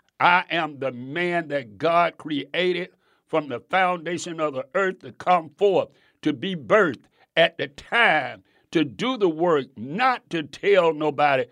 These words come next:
"Well, you need to come on and be a part of this and be." Listen to me, believers, when you, if you did, uh, you kept the commandments of God. Say, "Oh, well, Brother Wells said we need to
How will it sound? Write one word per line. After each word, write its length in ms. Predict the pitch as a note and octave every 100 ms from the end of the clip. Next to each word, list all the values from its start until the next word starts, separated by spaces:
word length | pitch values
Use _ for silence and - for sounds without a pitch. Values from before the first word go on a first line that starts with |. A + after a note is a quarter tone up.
| _ _
"Well, 160 | C3 B2+
you 280 | D#3 C4 C4
need 280 | F#3 E3+
to 60 | -
come 300 | - E3 D#3+
on 280 | D#3+ D#3+ D3+
and 120 | C3
be 140 | D3+
a 120 | D#3 C#3+
part 460 | - D#3+ D#3 D3+
of 200 | C3+ B2
this 360 | D#3 D#3 D3+ C#3+
and 140 | B2
be." 220 | D3 E3 - _ _ - A#4
Listen 600 | D4 C#5 - A#3+ G#3+ F3
to 200 | F#3+ G3+
me, 160 | F3 E3
believers, 640 | D#3 E3+ A#3 C#4+ C4+ B3+
when 340 | F#3 B3+ A#3+ G#3+
you, 560 | A#3+ D#4 D#4 F#3 A#2 _ _ _ _ _ -
if 160 | G3 -
you 260 | C4 D#4 C#4
did, 380 | G#3 A#3+ A#3 A3 -
uh, 260 | F3+ D3+ B2+
you 300 | D3+ B3+ A#3+
kept 340 | - B3+ B3
the 100 | A3+
commandments 640 | A3 A3 G#3 A3 G#3+ G3+
of 160 | A3 F#3
God. 380 | E3+ D#3+ C3 -
Say, 180 | - B2+
"Oh, 200 | B2 E3
well, 480 | A#3 D#3+ C3+ A#2+ B2
Brother 320 | A2 B2 E3+
Wells 280 | D#3 F3+ F#3+
said 180 | E3 D#3+
we 120 | D3+
need 240 | G3 D#3
to 140 | C#3+